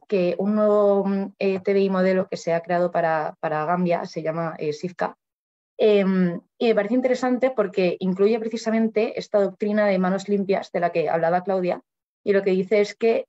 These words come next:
eh, un inversor que haya vulnerado los derechos humanos no va a poder interponer, eh, una reclamación bajo, eh, el T B I, es decir, eh, se pone un límite a la admisibilidad de la reclamación,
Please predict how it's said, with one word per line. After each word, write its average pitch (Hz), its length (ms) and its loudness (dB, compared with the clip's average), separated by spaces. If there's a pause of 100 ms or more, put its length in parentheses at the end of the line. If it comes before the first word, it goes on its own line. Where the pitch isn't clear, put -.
eh, 185 300 0
un 202 140 0
inversor 220 600 0
que 170 260 0 (300)
haya 214 180 4
vulnerado 196 420 2
los 160 140 -4
derechos - 320 -6
humanos 202 380 0 (500)
no 233 300 4
va 233 100 4
a 240 80 0
poder 196 300 4
interponer, 185 720 -2
eh, 175 420 0
una 180 360 0
reclamación 175 720 -2
bajo, 180 520 -2
eh, 170 260 -2
el 156 160 -6
T 160 100 -2
B 165 100 0
I, 185 160 -2
es 160 80 -6
decir, 175 280 -6 (640)
eh, 175 200 2
se 156 340 -2 (100)
pone 175 160 -2
un 175 80 -2
límite 185 260 0
a 185 60 2
la 170 60 2
admisibilidad 165 520 -4
de 180 60 4
la 160 80 2
reclamación, 165 560 -4